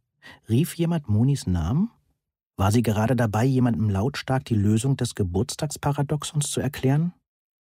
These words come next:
Meine Handflächen wurden feucht. Es war, als hätte Moni mir einen Zehner aus der Tasche geklaut und jemand anderem zugesteckt. Dabei hatte ich, wenn ich ganz ehrlich war, gar nichts zu ihrer Lösungsidee beigetragen.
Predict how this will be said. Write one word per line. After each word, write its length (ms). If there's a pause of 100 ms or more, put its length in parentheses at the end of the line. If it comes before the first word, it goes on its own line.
(260)
Meine 240
Handflächen 480
wurden 220
feucht. 440 (680)
Es 240
war, 180
als 200
hätte 180
Moni 340
mir 180
einen 220
Zehner 380
aus 100
der 140
Tasche 260
geklaut 420
und 120
jemand 260
anderem 320
zugesteckt. 580 (640)
Dabei 200
hatte 220
ich, 280
wenn 120
ich 180
ganz 260
ehrlich 380
war, 160
gar 200
nichts 280
zu 120
ihrer 220
Lösungsidee 640
beigetragen. 760